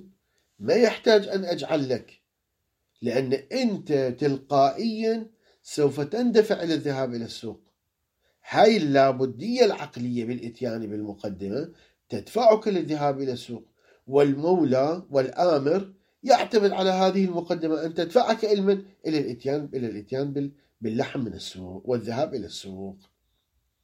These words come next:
فالمولى، فالآمر والمولى صحيح أمر بذي المقدمة،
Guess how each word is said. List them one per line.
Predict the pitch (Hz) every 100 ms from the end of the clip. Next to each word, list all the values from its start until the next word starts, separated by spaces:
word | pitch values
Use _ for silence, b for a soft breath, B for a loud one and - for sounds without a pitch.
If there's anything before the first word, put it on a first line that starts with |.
| b b b b
فالمولى، | - 117 107 175 247 208 170 - _ _ _ _ _
فالآمر | 135 113 - 196 220 180 160 - _ -
والمولى | 117 117 160 202 196 160 151 b b
صحيح | - - 143 190 240 226 -
أمر | 214 208 190
بذي | 175 170
المقدمة، | 160 147 147 120 113 92